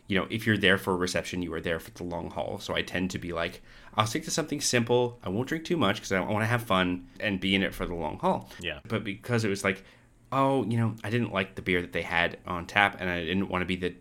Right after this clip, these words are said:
Speaker 1: the dickhead who's like, 'Oh, yeah, I'd like the special beer from under the bar, please.'" It's like, "No, come on, guys."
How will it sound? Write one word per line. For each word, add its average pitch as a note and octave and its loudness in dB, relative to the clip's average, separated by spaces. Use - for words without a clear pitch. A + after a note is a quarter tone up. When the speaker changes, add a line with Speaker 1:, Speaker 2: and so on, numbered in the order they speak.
Speaker 1:
the F#2 -8
dickhead F2 -6
who's F2+ -8
like, E2+ -4
'Oh, A#2+ 2
yeah, G#2 4
I'd G#2+ -2
like A2 0
the G#2+ -6
special G2 0
beer F#2 2
from F#2 -8
under F#2 -2
the F#2 -6
bar, F#2+ -2
please.'" F#2 -10
It's - -8
like, G2+ -6
"No, - -8
come - -12
on, A2+ -12
guys." - -12